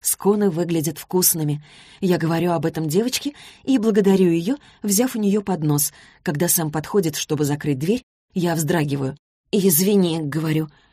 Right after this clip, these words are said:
"я на нервах". Сердце у меня неистово колотится, руки трясутся. Мелвин впрыснул мне в кровь яд, будто его звонок был змеиным укусом.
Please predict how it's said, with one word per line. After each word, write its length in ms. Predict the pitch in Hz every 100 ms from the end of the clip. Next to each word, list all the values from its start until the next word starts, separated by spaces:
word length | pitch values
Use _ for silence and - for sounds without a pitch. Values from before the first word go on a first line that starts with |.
| _ _
"я 400 | - 175 180 170
на 360 | 165 160 170 190
нервах". 540 | 185 202 160 151 - _ _ _ _ -
Сердце 440 | - 165 151 -
у 40 | 156
меня 280 | 160 165 165
неистово 540 | 175 180 175 - 160
колотится, 600 | 165 170 170 - - 147 - - -
руки 340 | 185 190 196
трясутся. 680 | 190 190 196 214 - - 151 - - -
Мелвин 500 | 175 185 190 170 165
впрыснул 520 | 151 - 202 185 160 165
мне 160 | 170
в 80 | -
кровь 300 | - 185 -
яд, 380 | 185 196 151 - - _
будто 320 | 170 185 -
его 180 | 170 160
звонок 480 | 147 165 170 180 151
был 260 | 165 160 151 - -
змеиным 560 | 190 190 175 170 165
укусом. 580 | 175 175 156 143 139 147